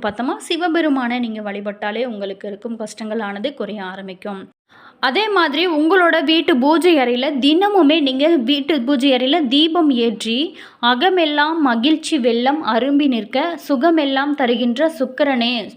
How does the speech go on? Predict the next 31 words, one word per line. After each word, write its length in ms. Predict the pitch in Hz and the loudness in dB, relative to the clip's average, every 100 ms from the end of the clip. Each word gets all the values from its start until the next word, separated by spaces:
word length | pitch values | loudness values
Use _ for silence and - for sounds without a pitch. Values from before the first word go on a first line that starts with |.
| 233 | -2
முகமலர 680 | 247 330 320 269 254 262 | 0 2 2 0 -2 -4
வணங்குகின்றேன் 840 | 262 214 220 247 247 226 220 269 277 | -4 -4 -2 -2 -2 -2 -2 0 0
தினந்தோறுமே, 840 | 220 226 240 233 208 208 226 214 - - - | -2 -4 -2 -2 -2 -4 -4 -6 -12 -20 -8
ஜெகம் 320 | 220 262 330 339 | -2 0 0 0
வெல்ல 360 | 294 277 294 | 2 2 0
அருள் 360 | 269 220 269 285 | 0 0 0 0
செய்வாய் 440 | 269 233 214 247 247 | 0 0 0 -4 -4
போற்றி 400 | 220 220 254 240 | -4 -4 -2 -4
போற்றி" 480 | 208 208 214 202 - - - | -4 -4 -4 -6 -8 -14 -6
அப்படிங்கிற 460 | 262 349 359 320 | -2 0 2 0
பாடலை 420 | 294 269 294 311 294 | 2 0 0 -2 -2
நீங்க 220 | 262 262 | 0 -2
பாடி 460 | 254 208 208 240 | -2 -2 0 0
வந்தீங்க 480 | 247 220 208 214 220 | 0 -4 -4 -4 -4
அப்படின்னா 320 | 214 202 214 262 247 | -4 -4 -4 -4 -4
உங்களோட 340 | 214 208 208 | -4 -2 -2
வாழ்க்கையில 500 | 208 214 233 247 294 | -2 -2 0 0 0
நல்ல 380 | 285 220 226 233 | 0 -2 0 -2
மாற்றம் 420 | 202 208 220 220 | -2 -4 -4 -2
இருக்கும். 500 | 202 208 233 302 381 - - - | -2 -4 -2 -2 -4 -14 -14 -4
மேலுமே 340 | 285 339 320 | -2 0 0
இனி 280 | 330 294 294 | 0 0 0
வரக்கூடிய 520 | 262 254 - 320 302 | 0 -2 -4 -2 -2
காலகட்டங்கள் 720 | 285 247 247 240 247 240 277 | 0 -2 -2 -4 -4 -2 -2
உங்களுக்கு 380 | 240 208 208 208 | 0 -2 -2 0
யோகமாக 640 | 262 208 208 226 208 202 233 | 0 0 0 -2 -2 -2 -2
மாற 440 | 196 196 294 339 | -2 -2 -2 -4
நாங்களுமே 640 | 233 226 262 302 285 262 285 | -4 -2 0 0 -2 0 -2
இறைவனிடம் 560 | 220 220 214 202 262 | -2 -4 -4 -2 -2
பிரார்த்தனை 420 | 269 202 185 202 202 | -2 -4 -4 -4 -4
செய்கிறோம். 580 | 185 180 190 202 202 | -4 -4 -2 -2 -2